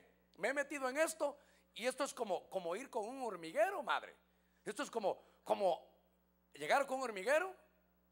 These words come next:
y salen más hormigas. Si yo quiero ver más, y salen más y más y más. Allá por mi nueva tierra, ahí están unas, em, unos lugares, ahí en Copán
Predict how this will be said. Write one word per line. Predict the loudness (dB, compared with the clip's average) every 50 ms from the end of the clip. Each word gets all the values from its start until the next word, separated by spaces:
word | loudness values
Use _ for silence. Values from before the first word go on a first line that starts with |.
| _ _ -12
y | -8 -2
salen | 2 2 2 2 0 0
más | 0 0 2
hormigas. | 0 -2 -2 -2 -4 -4 -4 -4
Si | -4 -4
yo | -4
quiero | -2 -2 0 0
ver | 0 0 0
más, | -2 -2 -4 -4
y | -8
salen | -6 -4 -2 -4 -4 -6 -10 -12 -6
más | 0 0 2 2 0 -2 -8 -8
y | -4
más | -2 2 2 2 2 0 -4
y | -4
más. | 4 6 6 6 6 4 -2 -16 -20 -20 -20 _ _ _ _ _ _ _ _ _ _ _ _ _ _ _ 2
Allá | 4 4 6 4 4
por | 4 4 2 2 2
mi | -2 -4 -6 -6 -8 -10 -12 -8
nueva | -4 -2 0 2 2 2 0
tierra, | 0 -4 -2 -2 0 2 2 0 0 -2 -6 _ _ _ _ _ _ _ _ -4
ahí | -4 -4 -4 -6
están | -6 -4 -4 -4 -4
unas, | -4 -4 -2 -2 -2 -2 -4 -6 -8 -8
em, | -8 -8 -10 -14 -18 -20 -20 _ _ _ _ _ _ _ _ _ _ _ _ _ _ _ _ _ _ _ _ _ _ _ _
unos | -8 -6 -6 -6
lugares, | -4 -2 0 2 2 0 0 -4 -6 -8 -10 -8
ahí | -8 -8 -8 -8
en | -8 -6
Copán | -6 -2 0 2 2 2 0 -4 -14